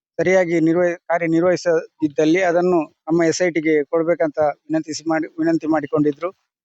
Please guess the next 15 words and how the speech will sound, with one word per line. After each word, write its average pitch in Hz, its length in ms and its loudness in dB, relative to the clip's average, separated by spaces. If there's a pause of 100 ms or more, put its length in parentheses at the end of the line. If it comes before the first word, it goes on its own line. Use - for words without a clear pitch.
(160)
ಆ 180 120 2
ಕಾರಣ 196 280 0
ನಾವು 180 480 0 (640)
ಈ 196 500 -4 (680)
ಕೇಸನ್ನು 202 840 -2 (380)
ಈಗ 190 180 0 (420)
ಎಸ್ 196 240 0
ಐ 185 40 2
ಟಿ 165 300 -2 (300)
ತನಿಖಾಧಿಕಾರಿಗಳ 175 1080 0
ಮುಂದೆ 160 400 0
ನಾವು 151 340 -6 (180)
ಇವತ್ತು 156 280 -2
ಕೊಟ್ಟಿರುತ್ತೇವೆ. 160 880 -4 (420)
ಅವರು 175 480 0